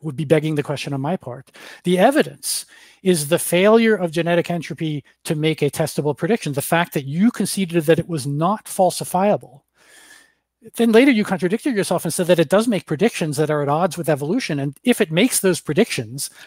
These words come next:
then we could do an experiment and see which prediction is actually borne out. And one of those predictions is that we're gonna be extinct with it <laughs> real soon now. And, uh, you know, we're gonna do that experiment whether we like it or not. My prediction is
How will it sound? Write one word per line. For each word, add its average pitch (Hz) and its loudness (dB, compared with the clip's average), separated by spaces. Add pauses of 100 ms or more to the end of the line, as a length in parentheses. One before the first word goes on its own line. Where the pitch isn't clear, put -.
(120)
then 175 2
we 196 4
could 180 0
do 208 4
an 190 2
experiment 165 -4 (180)
and 165 -2
see 214 2
which 147 -2
prediction 160 -2 (260)
is 175 -2
actually 170 -4
borne 151 -4
out. - -8 (840)
And 135 -4
one 190 4
of 208 2
those 202 4
predictions 170 0
is 139 -4
that 151 -2
we're 147 -8
gonna 160 2
be 151 0
extinct - 0
with 156 0
it - -6
<laughs> - -
real 185 4
soon 220 2
now. 147 4
And, 147 0 (240)
uh, 139 -2 (960)
you 165 -10
know, 151 -2
we're 151 2
gonna 165 4 (340)
do 170 0
that 160 4
experiment 143 -2
whether 143 -4
we 139 -2
like 147 2
it 147 -4
or 139 -2
not. 143 -2
My 151 0
prediction 156 0
is 139 2